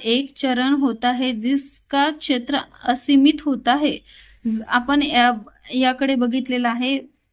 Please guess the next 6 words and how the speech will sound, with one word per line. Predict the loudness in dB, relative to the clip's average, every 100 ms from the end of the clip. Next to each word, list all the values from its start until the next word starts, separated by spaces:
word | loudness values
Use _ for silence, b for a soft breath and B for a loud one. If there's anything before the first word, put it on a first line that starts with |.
| -14
वृद्धी | -8 4 6 8 8 8 8 0 -10 -2
म्हणजे | 0 2
वाढ | 2 2 2 2
ही | 4 4 4 2 -8 _
लिमिटेड | 0 4 4 4 2
असते, | 2 0 -2 -4 -4